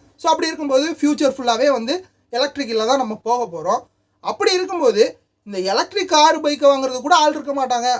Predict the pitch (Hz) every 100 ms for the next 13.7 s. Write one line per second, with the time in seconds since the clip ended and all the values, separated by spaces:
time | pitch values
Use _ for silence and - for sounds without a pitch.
0 | - 185 196 - 240 262 330 - - 233
1 | 226 233 247 240 233 240 208 220 208 214
2 | 214 196 165 156 175 240 269 _ _ _
3 | - 196 269 240 254 359 - 208 220 254
4 | 262 320 233 262 247 233 370 - _ _
5 | _ 294 311 302 269 190 180 _ 202 190
6 | 190 247 320 330 330 - 240 285 277 226
7 | 254 339 _ _ 233 240 294 262 247 247
8 | 226 226 214 185 226 311 _ _ _ 233
9 | 285 294 285 233 262 226 220 220 185 226
10 | 190 196 208 190 185 180 190 - _ _
11 | _ 190 294 370 359 359 294 320 _ -
12 | 262 - 302 285 269 247 214 240 247 _
13 | _ 220 240 277 269 311 294